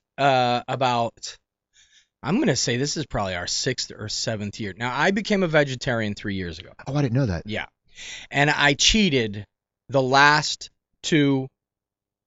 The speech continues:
Speaker 1: uh, Christmases and Thanksgiving, where I have taken a bite or two of whatever we've had that I've cooked traditionally, like at Christmas, on Christmas Day, uh, being Italian,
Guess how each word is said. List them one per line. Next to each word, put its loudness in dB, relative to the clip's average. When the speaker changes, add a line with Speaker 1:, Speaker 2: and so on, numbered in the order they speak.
Speaker 1:
uh, 0
Christmases -2
and -8
Thanksgiving, -8
where -2
I 2
have -2
taken -2
a 0
bite 4
or 0
two -4
of -6
whatever -6
we've -8
had -8
that -6
I've -8
cooked -12
traditionally, -8
like -8
at -10
Christmas, -6
on -6
Christmas -10
Day, 2
uh, -6
being -4
Italian, 0